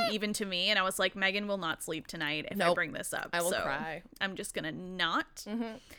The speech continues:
Speaker 2: The Doctor Ramsey one was like, "This is kinda pushing it," but it was cool, so.
Speaker 1: The Doctor Ramsey one was freaky.
Speaker 2: I know.
Speaker 1: I feel like that's also where part of my, like,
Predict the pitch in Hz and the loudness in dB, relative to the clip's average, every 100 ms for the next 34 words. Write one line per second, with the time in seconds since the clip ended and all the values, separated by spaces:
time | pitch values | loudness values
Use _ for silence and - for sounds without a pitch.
0 | - - 247 269 294 233 220 226 220 196 | -6 8 12 12 10 6 6 4 0 0
1 | 196 190 190 202 190 185 - 214 233 - | 0 0 -4 0 2 2 2 0 0 0
2 | 208 190 185 - 175 156 - 160 151 - | 0 2 -2 -2 -4 -4 -2 -2 -4 -8
3 | 135 - - - - - - 208 202 175 | -10 -8 -8 -8 -8 -8 -8 -4 2 2
4 | 226 214 175 160 78 - - - 101 - | 2 -2 -2 -8 -10 -12 -12 -12 -12 -16
5 | - 208 - 185 175 147 - 185 - 214 | -14 -14 -6 -4 -2 -2 -4 -10 -4 0
6 | 247 220 226 302 - 330 339 - 262 247 | 2 2 4 2 4 2 2 2 2 2
7 | 226 214 208 190 175 175 175 165 - - | 0 0 2 2 2 2 0 -2 -8 -4
8 | 185 190 - 190 175 180 160 180 | -2 -2 -2 -2 0 0 -2 -2